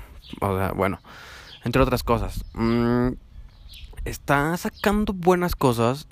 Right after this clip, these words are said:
y buenas series, tiene bastante contenido y me gusta que tiene contenido bastante, mm, este, reciente, ¿no? O sea, de cine reciente, de festivales, películas mexicanas, o sea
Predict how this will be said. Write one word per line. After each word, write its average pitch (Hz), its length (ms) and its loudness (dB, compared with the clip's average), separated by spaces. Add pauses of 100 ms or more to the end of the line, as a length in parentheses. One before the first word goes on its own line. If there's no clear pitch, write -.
y 113 480 2
buenas 127 440 6
series, 110 340 2
tiene 139 160 0
bastante 117 260 -4
contenido 104 480 0
y 110 40 2
me 107 100 0
gusta 117 180 -4
que - 80 -4
tiene 120 300 -2
contenido 110 420 0
bastante, 107 680 -2 (800)
mm, 123 560 0 (600)
este, 120 420 -4
reciente, 123 580 -2
¿no? 113 180 0
O 120 40 -2
sea, 110 120 -4 (120)
de 113 160 0
cine 131 400 0
reciente, 110 420 -2
de 123 80 -2
festivales, 110 800 -2 (1120)
películas 143 320 2
mexicanas, 123 680 0
o 113 120 -6
sea 113 540 -2